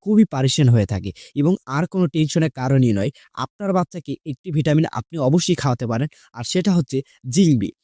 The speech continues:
এই জিংবি সিরাপটুকু যদি আপনি সেবন করান তাহলে আপনার বাচ্চা কিন্তু অনেক উপকারী পাবে। এই জিংবি সিরাপ যদি আপনার বাচ্চাকে খাওয়ান তাহলে অনেক উপকারী পাবে। এবং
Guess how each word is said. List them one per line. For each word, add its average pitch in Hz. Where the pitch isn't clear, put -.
এই 147
জিংবি 220
সিরাপটুকু 175
যদি 156
আপনি 147
সেবন 160
করান 123
তাহলে 160
আপনার 156
বাচ্চা -
কিন্তু 165
অনেক 143
উপকারী 180
পাবে। 90
এই 165
জিংবি 208
সিরাপ 160
যদি 156
আপনার 156
বাচ্চাকে 135
খাওয়ান 135
তাহলে 151
অনেক 143
উপকারী 139
পাবে। 131
এবং 147